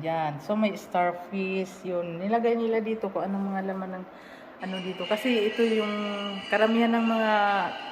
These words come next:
hanap buhay dito is pandagat. So, dito naman tayo sa shells.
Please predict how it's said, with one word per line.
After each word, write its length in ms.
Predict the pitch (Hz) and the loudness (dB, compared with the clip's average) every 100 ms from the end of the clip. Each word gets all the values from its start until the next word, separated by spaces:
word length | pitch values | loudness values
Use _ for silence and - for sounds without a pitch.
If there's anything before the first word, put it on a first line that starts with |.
| - - | -12 -4
hanap 240 | 202 202 | -2 0
buhay 160 | 202 196 | 2 2
dito 240 | 196 190 | 2 -2
is 180 | 185 180 - - - | -2 -2 -4 -14 -4
pandagat. 480 | 175 165 156 151 151 - - - - - - | -4 0 0 0 -6 -6 -18 -18 -20 -18 0
So, 80 | 254 | 2
dito 240 | 277 285 | 4 4
naman 240 | 285 277 269 | 4 6 6
tayo 160 | 262 | 4
sa 160 | 262 247 | 6 2
shells. 560 | - 190 180 190 262 | 2 0 2 2 0